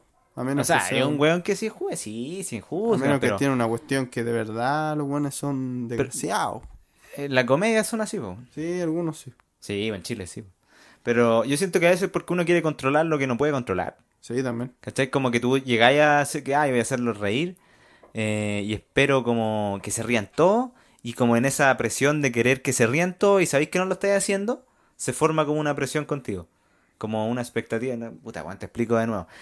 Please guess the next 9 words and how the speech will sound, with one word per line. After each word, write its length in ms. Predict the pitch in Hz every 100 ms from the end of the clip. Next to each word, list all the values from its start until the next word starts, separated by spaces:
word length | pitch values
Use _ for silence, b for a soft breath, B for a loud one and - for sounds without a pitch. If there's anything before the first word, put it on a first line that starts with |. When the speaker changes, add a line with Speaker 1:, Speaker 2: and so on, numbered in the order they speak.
| B
Speaker 2:
Por 100 | -
ejemplo, 320 | 120 143 123 123
vaya 160 | 135
a 20 |
hacer 220 | 131 151 143
reír, 340 | 165 151 92 -
¿cierto? 460 | - 139 131 196 202
Speaker 1:
Sí, 160 | -
sí. 80 | 123